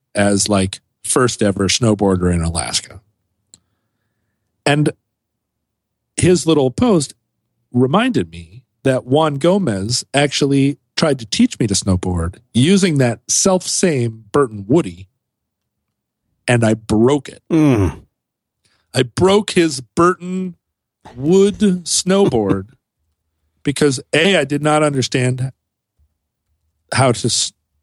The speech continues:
Speaker 1: how to negotiate my body in that way, and I still don't know how to snowboard. And, uh, B, I was just too big. I was too big for the technology, and I, I actually, like,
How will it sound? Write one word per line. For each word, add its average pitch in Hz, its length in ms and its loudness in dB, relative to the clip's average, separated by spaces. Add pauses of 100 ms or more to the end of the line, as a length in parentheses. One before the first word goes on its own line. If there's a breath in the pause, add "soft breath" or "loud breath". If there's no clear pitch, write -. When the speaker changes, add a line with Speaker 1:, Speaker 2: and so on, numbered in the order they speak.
Speaker 1:
how 131 200 0
to 104 240 -4 (320)
negotiate 120 720 0 (180)
my 110 160 0
body 107 400 0
in 92 100 -2
that 92 220 -2
way, 90 320 -4 (160)
and 107 80 0
I 113 60 4
still 147 240 0
don't 92 200 -2
know 85 60 -4
how 76 80 -12
to 78 80 -12
snowboard. - 500 -12 (1120 soft breath)
And, 135 380 2
uh, 139 200 2
B, 202 320 2
I 175 100 2
was 170 160 0
just - 320 -2
too 208 120 2
big. 180 400 -2
I 120 60 0
was 117 160 0
too - 180 0
big 160 300 -2
for 123 300 2
the 120 80 -4
technology, 117 640 0
and 104 120 0
I, 98 460 -2
I 101 60 0 (120)
actually, 120 320 0 (320)
like, 98 180 -2